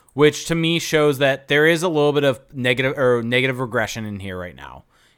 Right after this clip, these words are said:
in terms of where he was at last year, kind of the, how high he was shooting.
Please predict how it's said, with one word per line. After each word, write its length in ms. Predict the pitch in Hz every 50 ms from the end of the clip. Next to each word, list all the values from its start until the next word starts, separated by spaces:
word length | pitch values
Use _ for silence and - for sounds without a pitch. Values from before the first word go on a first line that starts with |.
| _
in 140 | - 123 123
terms 300 | - 135 135 127 127 113
of 160 | 123 110 101
where 180 | 113 123 123 120
he 100 | 127 131
was 140 | 127 113 117
at 160 | 104 104 113
last 340 | 135 139 139 135 - - -
year, 240 | 135 131 127 123 113
kind 200 | - 123 117 113
of 80 | 107
the, 80 | 107 98
how 220 | - 113 113 113
high 160 | 98 113 117 113
he 60 | 107
was 160 | 104 101 -
shooting. 400 | - - 147 139 135 131 127 120